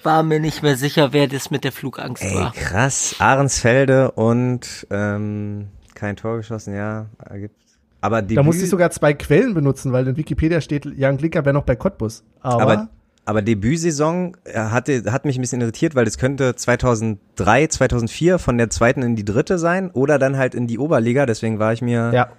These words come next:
Speaker 3: Oberliga.
Speaker 2: Ach ja, okay, aber ich war mir nicht mehr sicher. Ah.
Speaker 3: Damit hat knapp dann doch Olli gewonnen.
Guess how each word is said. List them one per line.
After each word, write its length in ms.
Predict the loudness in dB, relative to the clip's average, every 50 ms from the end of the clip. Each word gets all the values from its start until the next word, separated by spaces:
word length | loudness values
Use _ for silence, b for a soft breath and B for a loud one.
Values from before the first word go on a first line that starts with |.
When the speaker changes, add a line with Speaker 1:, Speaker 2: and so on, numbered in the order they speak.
| _ _
Speaker 3:
Oberliga. 460 | -2 0 0 2 2 0 -2 -4 -6 -8 -8
Speaker 2:
Ach 200 | -4 -2 0 2
ja, 180 | 2 2 0 0
okay, 280 | -2 -2 -2 -2 -2 -2
aber 240 | 0 0 0 0
ich 140 | 0 -2 -2
war 100 | -4 -2
mir 120 | -2 -2 -2
nicht 120 | -2 -2
mehr 120 | -4 -4
sicher. 300 | -4 -4 -4 -4 -4 -4 -6 -10 _ B B B B B B B B B B B B B B B B B B B B _ _ _ _ _ _
Ah. 440 | -8 -6 -4 -2 0 0 2 4 4
Speaker 3:
Damit 420 | 4 4 4 2 2 0 0 0
hat 480 | 0 0 0 -2 -6 -10 -12 -14 -14 -16 -16 -16 -20 _ _
knapp 420 | -2 0 2 4 2 2 0 -6 -12 -14 -16 _ _ _ _ _ _ _ _ -4
dann 340 | -2 0 2 2 2 2 2
doch 380 | 0 -2 -2 -4 -8 -14 -18 _ _ _ _ _ _ -2
Olli 200 | 0 0 0 0
gewonnen. 320 | -2 0 0 0 -2 -2